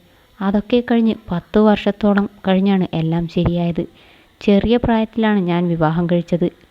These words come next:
കല്യാണം കഴിഞ്ഞ് ഒരു വർഷത്തോളം ജോലിക്കൊന്നും പോകാതെയാണ് ജീവിച്ചത്. അന്ന്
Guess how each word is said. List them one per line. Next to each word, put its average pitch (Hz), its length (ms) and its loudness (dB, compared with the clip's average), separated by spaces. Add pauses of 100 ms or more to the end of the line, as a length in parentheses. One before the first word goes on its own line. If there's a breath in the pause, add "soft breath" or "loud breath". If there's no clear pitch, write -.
കല്യാണം 208 480 0
കഴിഞ്ഞ് 226 280 0 (100)
ഒരു 175 200 0
വർഷത്തോളം 196 600 -2 (220)
ജോലിക്കൊന്നും 185 680 -2
പോകാതെയാണ് 180 720 -2
ജീവിച്ചത്. 160 520 -4 (680 loud breath)
അന്ന് 208 260 2